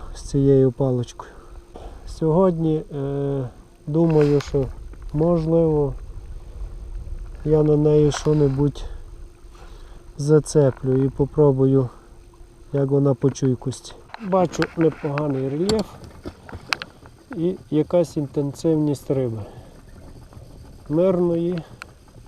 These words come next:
чи хижої, зараз провірю. Якщо мирно, то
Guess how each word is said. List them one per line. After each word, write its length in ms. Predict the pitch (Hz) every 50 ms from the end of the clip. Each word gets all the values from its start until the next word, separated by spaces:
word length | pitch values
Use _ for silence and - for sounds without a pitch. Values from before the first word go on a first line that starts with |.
| - - - - - - - - -
чи 180 | - - 147 135
хижої, 560 | - - 165 165 165 160 147 147 139 135 127
зараз 300 | 127 139 139 131 127 -
провірю. 480 | - - 131 131 131 127 127 117 113 117 101 - - - - - - - - - - - - - - - - - - - _ - - - - - - - - - - - - -
Якщо 320 | 139 - - - - 160
мирно, 440 | 156 165 190 208 202 180 175 175 165 165 - - - - -
то 160 | - 165